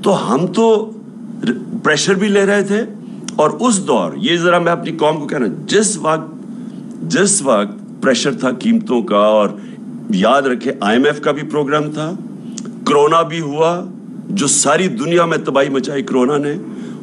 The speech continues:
और उस दौर में जो international, जो commodity super cycle, यानी जो, जो एनर्जी की कीमतें ऊपर जाई सारी दुनिया में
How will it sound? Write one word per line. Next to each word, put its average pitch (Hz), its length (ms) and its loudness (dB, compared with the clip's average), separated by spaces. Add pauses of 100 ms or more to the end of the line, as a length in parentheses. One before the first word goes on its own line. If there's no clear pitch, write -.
और 165 120 6
उस 208 380 2
दौर 165 240 6
में 175 220 -2
जो 156 140 -2
international, 151 580 0
जो 135 340 0 (320)
commodity 156 460 2
super 175 380 0
cycle, 131 400 0
यानी 139 200 2
जो, 135 360 -2 (300)
जो 135 400 2
एनर्जी 202 360 2
की 202 120 -2
कीमतें 180 340 0
ऊपर 156 280 2
जाई 135 180 4
सारी 127 260 2
दुनिया 113 340 2
में 90 240 -2